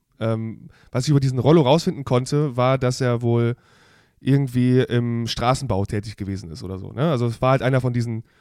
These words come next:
äh, berühmten Handwerkern in, in Bobsville. <laughs> So, und, ähm, dieser Rollo, der war ein riesiger Musikfan und auch sehr musikalisch. Und deshalb hat, äh, John ihm erzählt von seinem Problem.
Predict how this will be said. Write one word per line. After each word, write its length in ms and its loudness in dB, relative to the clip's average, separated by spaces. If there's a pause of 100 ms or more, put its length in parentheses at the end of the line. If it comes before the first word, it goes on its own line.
(720)
äh, 160 0
berühmten 360 2
Handwerkern 560 -4 (320)
in, 220 -12 (120)
in 160 -10
Bobsville. 400 -8 (420)
<laughs> 100 -2 (2250)
So, 280 2
und, 360 0
ähm, 480 0 (460)
dieser 180 4
Rollo, 220 6
der 120 2
war 100 4
ein 120 0
riesiger 480 2
Musikfan 720 -4
und 200 -6
auch 140 4
sehr 160 2
musikalisch. 720 0 (760)
Und 360 -2
deshalb 360 0
hat, 220 -2
äh, 180 0
John 200 4
ihm 100 0
erzählt 380 2
von 160 -4
seinem 120 0
Problem. 460 -2